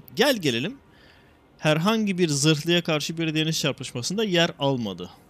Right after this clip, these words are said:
Peki niye önemli? Şundan önemli. U S S New Mexico Pearl Harbor baskını sını-, sırasında Amerikan donanmasının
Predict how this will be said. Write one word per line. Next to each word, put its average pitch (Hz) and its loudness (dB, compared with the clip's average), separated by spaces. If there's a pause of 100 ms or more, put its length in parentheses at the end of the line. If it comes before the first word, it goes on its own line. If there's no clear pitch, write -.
(120)
Peki 160 -6
niye 160 -4
önemli? 135 -6
Şundan 127 -6
önemli. 82 -12 (180)
U 202 2
S 202 4
S 214 0
New 208 2
Mexico 208 0
Pearl 185 0
Harbor 175 0
baskını 151 0
sını-, 120 -2
sırasında 120 -4
Amerikan 175 -2
donanmasının 151 -4